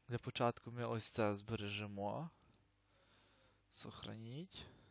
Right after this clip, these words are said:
Тут воно питається нас, куди зберегти. Ну, ми візьмемо, нехай буде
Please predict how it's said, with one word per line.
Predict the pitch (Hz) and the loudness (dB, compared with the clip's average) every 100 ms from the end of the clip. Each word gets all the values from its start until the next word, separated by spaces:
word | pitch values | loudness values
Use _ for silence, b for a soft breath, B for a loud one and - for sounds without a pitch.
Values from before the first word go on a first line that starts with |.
| b b b b b _ _ B B B B B B - | b b b b b _ _ B B B B B B -2
Тут | 143 | -2
воно | 131 123 135 | 0 0 0
питається | 131 127 123 123 123 - | 0 2 6 8 6 2
нас, | 117 120 - | -4 -4 -2
куди | - 110 117 | -4 4 4
зберегти. | 117 113 117 113 110 - - 98 - - _ - - - | 4 0 2 4 2 -2 -4 -6 -6 -18 _ -20 -20 -10
Ну, | 151 | -6
ми | 131 117 | -4 -2
візьмемо, | 113 110 120 110 107 104 - b b b b b b b b b b b | -2 -2 0 0 -2 -8 -12 b b b b b b b b b b b
нехай | 139 131 131 | -8 2 4
буде | 117 123 107 | 6 2 0